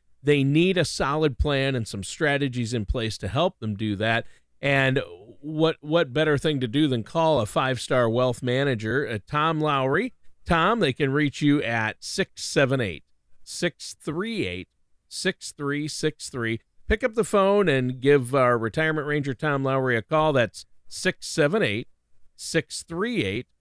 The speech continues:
six three six three. And Tom, the website, also an amazing resource, a lot of great things on the website, and that is G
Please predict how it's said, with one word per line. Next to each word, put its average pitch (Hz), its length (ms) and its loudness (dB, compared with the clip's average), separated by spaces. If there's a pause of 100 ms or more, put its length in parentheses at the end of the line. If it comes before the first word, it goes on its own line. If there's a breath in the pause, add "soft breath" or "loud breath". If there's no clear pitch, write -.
(240)
six - 400 -4
three 170 280 -2
six - 360 -6
three. 160 280 0 (240 soft breath)
And 143 120 0
Tom, 247 300 2 (140)
the 151 200 4
website, 156 580 2 (120)
also 165 640 2
an 143 160 0
amazing 156 640 0
resource, 131 720 -2
a 110 100 -6
lot 147 360 -4
of 139 80 -4
great 135 280 0
things 123 280 -2
on 113 100 0
the 110 100 -2
website, 104 580 -2 (380)
and 139 500 4
that 156 360 2
is 117 260 2
G 165 720 -4